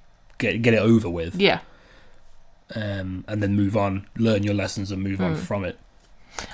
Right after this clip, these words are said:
Speaker 2: As you say, we've had quite a lot of quotes about pain and suffering, like, even just up until now,
Speaker 1: Yeah.
Speaker 2: overall, which say that you just need to get through the suffering.
Speaker 1: Yeah.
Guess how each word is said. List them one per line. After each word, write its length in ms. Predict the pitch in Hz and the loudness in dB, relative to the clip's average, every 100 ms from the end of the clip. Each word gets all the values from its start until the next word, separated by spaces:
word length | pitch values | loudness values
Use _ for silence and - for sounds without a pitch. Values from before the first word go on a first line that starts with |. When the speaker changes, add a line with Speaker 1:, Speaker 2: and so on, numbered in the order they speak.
| - | 10
Speaker 2:
As 160 | 339 | 10
you 80 | 392 | 10
say, 160 | 381 311 | 8 6
we've 160 | 247 | 6
had 220 | 240 294 | 6 6
quite 180 | - 320 | 10 10
a 60 | 403 | 10
lot 160 | 370 | 8
of 80 | 294 | 6
quotes 400 | 285 277 254 - | 6 8 8 4
about 560 | - 180 190 175 - - | 4 10 10 10 4 -8
pain 380 | - 190 180 170 | -2 2 4 2
and 200 | 165 170 | 2 0
suffering, 480 | - 175 - 156 160 | 0 -2 -2 -4 -2
like, 200 | 156 160 - | 2 2 2
even 560 | 196 175 175 165 143 - - - - _ - | 2 2 2 0 -4 -12 -20 -20 -20 _ -8
just 260 | 175 185 - | -6 2 4
up 120 | 190 | 4
until 300 | 180 170 175 | 2 0 2
now, 440 | 175 185 - 165 - - - - - - | 4 4 2 -4 -10 -18 -20 -20 -20 -8
Speaker 1:
Yeah. 200 | 113 117 | 2 4
Speaker 2:
overall, 600 | 185 185 165 175 143 160 - - - | 6 6 4 4 4 0 -6 -20 -8
which 440 | 185 196 - - - - - - - | 4 6 6 0 -6 -8 -20 -20 -8
say 560 | - - 190 180 175 | 0 4 8 8 6
that 200 | 165 175 | 4 2
you 160 | 175 180 180 | 4 4 2
just 260 | 185 185 | 0 -2
need 260 | 190 185 175 | 2 2 2
to 220 | - - | 0 -2
get 240 | 165 185 - | 2 2 2
through 300 | - 190 170 | -2 0 0
the 80 | |
suffering. 500 | 170 160 - - - 160 _ _ _ _ | 0 -2 -2 -8 -8 -10 _ _ _ _
Speaker 1:
Yeah. 240 | 123 120 | 0 0